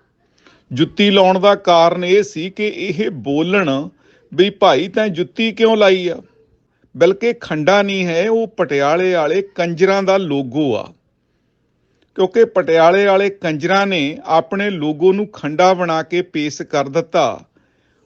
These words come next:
ਉੱਨੀ ਸੌ ਤੀਹ ਤੋਂ ਬਾਅਦ ਦੇ ਵਿੱਚ ਸਭ ਜਾਣਦੇ ਨੇ ਕਿ ਇਹ ਸਾਡਾ ਨਾ ਤਾਂ ਖੰਡਾ ਤੇ ਨਾ ਸਾਡਾ ਇਹ ਪੀਲੇ ਰੰਗ ਵਾਲਾ ਝੰਡਾ,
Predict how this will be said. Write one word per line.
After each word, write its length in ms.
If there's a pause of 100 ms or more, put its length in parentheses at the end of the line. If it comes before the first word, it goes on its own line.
(100)
ਉੱਨੀ 300
ਸੌ 240
ਤੀਹ 320
ਤੋਂ 280
ਬਾਅਦ 320
ਦੇ 140
ਵਿੱਚ 300 (380)
ਸਭ 320
ਜਾਣਦੇ 640
ਨੇ 200 (420)
ਕਿ 220
ਇਹ 280
ਸਾਡਾ 640 (340)
ਨਾ 220
ਤਾਂ 220
ਖੰਡਾ 500
ਤੇ 200
ਨਾ 360
ਸਾਡਾ 380
ਇਹ 340
ਪੀਲੇ 460
ਰੰਗ 200
ਵਾਲਾ 320
ਝੰਡਾ, 500